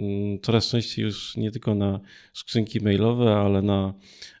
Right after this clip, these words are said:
e, S M S-em, e, wiadomości typu, e, twoja, e, przesyłka pocztowa jest zatrzymana z powodu braku opłaty, albo, e, zapomniałeś zapłacić za coś, albo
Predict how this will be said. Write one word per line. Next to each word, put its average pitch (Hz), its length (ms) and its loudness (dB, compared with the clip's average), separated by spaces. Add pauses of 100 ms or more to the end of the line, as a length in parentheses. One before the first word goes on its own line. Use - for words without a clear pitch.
e, 107 340 -2
S - 180 -2
M 101 120 2
S-em, 120 520 2
e, 104 460 0
wiadomości 107 560 0
typu, 98 680 -4 (400)
e, 95 880 0
twoja, 104 640 4 (160)
e, 55 280 -2 (480)
przesyłka 107 500 0
pocztowa 98 600 0
jest 95 340 0
zatrzymana 101 720 0
z - 80 -10
powodu 101 320 -4
braku 98 480 0
opłaty, 101 720 0
albo, 98 480 0 (500)
e, 101 480 2
zapomniałeś 101 540 2
zapłacić 98 680 0
za 98 160 2
coś, 95 440 -2
albo 98 880 -2